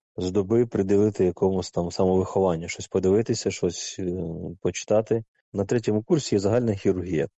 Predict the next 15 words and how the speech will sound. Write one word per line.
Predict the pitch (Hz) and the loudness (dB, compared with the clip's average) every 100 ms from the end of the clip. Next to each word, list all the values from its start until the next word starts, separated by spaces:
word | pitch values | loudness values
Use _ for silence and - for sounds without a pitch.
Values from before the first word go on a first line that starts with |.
| _ | _
Там, | - 151 131 104 92 90 | -2 0 0 0 0 -2
по | 90 95 | 0 2
великому | 117 107 101 | 2 4 2
рахунку, | 95 131 151 101 | 2 2 0 0
це | - | 0
все | 120 - | 0 -2
вчать, | 98 - 73 - - - | -6 -2 -4 -4 -16 -2
да, | 98 117 | 0 0
то, | 98 | -2
що | - 90 - _ - _ _ | -2 -4 -6 _ -20 _ _
хірург | - 101 127 104 | 0 2 2 2
має, | 101 101 95 - - - | 2 4 2 0 -6 -6
е, | 90 101 98 95 101 98 | -4 -4 -4 -4 -6 -2
вміти | 113 110 | -2 0
взагалі. | 92 92 95 80 | 0 2 2 -2